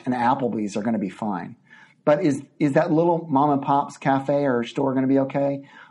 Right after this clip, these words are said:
I worry, uh, that they're not, you know?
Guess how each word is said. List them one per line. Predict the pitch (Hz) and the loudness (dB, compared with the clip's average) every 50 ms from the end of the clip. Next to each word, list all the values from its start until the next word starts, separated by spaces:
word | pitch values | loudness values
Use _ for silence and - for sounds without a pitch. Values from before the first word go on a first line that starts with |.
| _ _ _ - | _ _ _ -6
I | - 143 156 160 | -2 0 0 0
worry, | 151 135 143 160 156 143 120 113 107 107 - _ _ _ _ _ _ _ _ _ _ _ | 0 0 2 2 2 2 2 0 -2 -4 -10 _ _ _ _ _ _ _ _ _ _ _
uh, | - 120 120 117 120 | -2 0 2 2 2
that | 117 120 117 | 2 0 0
they're | 120 120 | 0 0
not, | 120 123 135 - 87 - _ _ _ _ _ _ _ _ - _ _ _ - | 0 0 0 -2 -4 -10 _ _ _ _ _ _ _ _ -20 _ _ _ -10
you | - 110 | -8 -6
know? | 113 117 120 | -6 -6 -8